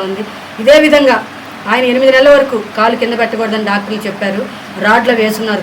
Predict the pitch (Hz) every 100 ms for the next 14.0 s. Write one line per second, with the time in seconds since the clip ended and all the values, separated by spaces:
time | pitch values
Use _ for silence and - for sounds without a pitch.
0 | 202 202 196 233 - - - - 214 302
1 | 302 294 269 208 - - - 233 277 262
2 | 254 285 285 262 254 - 226 247 240 208
3 | 196 - - 202 233 240 226 214 - -
4 | - - 220 233 262 285 277 262 240 220
5 | 202 - - - - - 196 226 262 240
6 | 220 240 240 226 214 214 214 208 202 208
7 | 196 208 269 254 254 214 214 208 208 208
8 | 208 202 202 196 214 202 196 190 240 269
9 | - - - - - 214 233 240 277 302
10 | 285 - - - - - - 220 226 254
11 | 233 233 233 233 - - - - 247 254
12 | 254 220 226 226 226 214 208 - - 202
13 | 233 233 254 349 - - - - 233